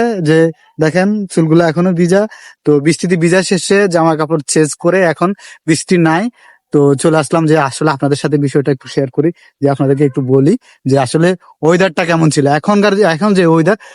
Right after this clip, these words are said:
ওয়েদারটা মাশাআল্লাহ খুবই দারুণ অস্থির এক ওয়েদার। এই যে আমি জমিনের মাঝখানে দাঁড়িয়ে আছি, আমার পিছনে যে যা দেখতেছেন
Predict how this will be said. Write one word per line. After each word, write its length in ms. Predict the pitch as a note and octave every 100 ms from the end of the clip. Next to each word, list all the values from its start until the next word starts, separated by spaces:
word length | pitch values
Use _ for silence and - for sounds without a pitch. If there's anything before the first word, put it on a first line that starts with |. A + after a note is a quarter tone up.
| - E3
ওয়েদারটা 380 | E3+ F#3 F3 G3+
মাশাআল্লাহ 420 | E3+ D#3+ F3+ F3+
খুবই 240 | - G#3 A3+
দারুণ 320 | F#3 E3+ F3 E3+
অস্থির 280 | D#3 - F3+
এক 120 | D#3+
ওয়েদার। 240 | D#3+ E3 E3
এই 100 | D3+
যে 60 |
আমি 160 | D3+ D3+
জমিনের 300 | D3+ D3 D3
মাঝখানে 260 | C#3+ - D#3
দাঁড়িয়ে 220 | D3+ D3+
আছি, 140 | C#3+ G#3 - - -
আমার 220 | C#3+ D3+ D#3
পিছনে 420 | - E3 - G3 G#3
যে 140 | F3+ F#3
যা 160 | D#3 D#3
দেখতেছেন 400 | E3 D3+ F3 G#3